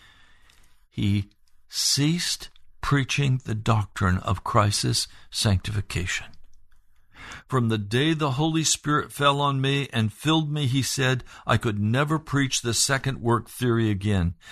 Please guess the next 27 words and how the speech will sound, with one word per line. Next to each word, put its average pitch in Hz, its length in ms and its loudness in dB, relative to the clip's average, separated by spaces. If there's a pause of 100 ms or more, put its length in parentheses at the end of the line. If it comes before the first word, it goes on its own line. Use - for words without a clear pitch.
(240)
He 123 140 2
still 151 400 2
held 143 360 0
it 147 160 -6 (220)
in 113 160 6
theory, 104 680 2 (300)
but 117 160 0
could 110 220 0
not 120 280 0 (240)
publicly 117 640 0
proclaim, 113 720 0 (220)
proclaim 113 640 2
it 95 200 -4
anymore. 104 640 0 (420)
Indeed, 123 560 0 (180)
not 147 260 0
only 196 240 0
was 143 220 0
Durham 147 340 0
no 147 120 2
longer 139 300 0
preaching 127 460 0
sanctification 123 880 0
as 101 160 0
a 104 60 -2
second 104 420 0
work, 147 400 -2